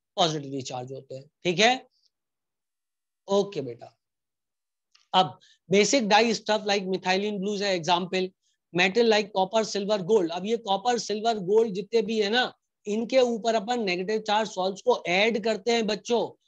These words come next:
सल्फाइड्स को ऐड करते हैं, तब जाके स्टेबलाइज होते हैं, वरना गोल्ड गोल्ड से कंबाइन हो जाएगा।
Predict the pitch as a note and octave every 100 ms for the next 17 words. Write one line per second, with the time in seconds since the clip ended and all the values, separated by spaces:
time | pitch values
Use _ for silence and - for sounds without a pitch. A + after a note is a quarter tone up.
0 | _ - G#3+ G#3 G3+ A3+ G#3+ - A#3+ A3
1 | A#3+ A3 A#3 G#3+ A#3+ G3+ C#3 - B3 G#3
2 | B3 A#3+ B3+ B3 - A#3+ A#3 B3 A3+ A#3
3 | B3 A3 G#3+ A3+ A3 G#3 A#3 G#3 A#3 A3
4 | A#3 A3 A3 A#3 A#3 A3+ A#3 A#3 A3+ F#3